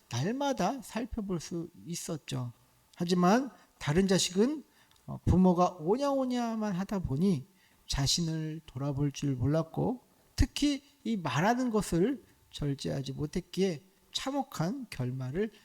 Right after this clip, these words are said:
맞이한 것이다라고 볼 수 있지 않을까 싶습니다. 제가 짧은 삶을 사와-, 살아왔지만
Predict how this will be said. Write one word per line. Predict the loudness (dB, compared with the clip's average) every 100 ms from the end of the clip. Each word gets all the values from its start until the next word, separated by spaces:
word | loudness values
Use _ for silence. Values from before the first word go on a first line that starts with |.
| _ _
맞이한 | -8 -6 -6 -8 -8
것이다라고 | -10 -12 -10 -8 -6 -6 -8 -8 -6 -8 -6
볼 | -8
수 | -6
있지 | -8 -8 -8 -8
않을까 | -6 -8 -4 -4
싶습니다. | -4 -8 -8 -8 -8 -12 -18 _ _ _ _ _ _ _ -18 -16 -18 -14
제가 | -4 -2 0
짧은 | 2 4 4 4 0 -10
삶을 | -4 2 4 6 6 6 6
사와-, | 2 2 4 4 2
살아왔지만 | 0 2 2 2 -2 0 0 -2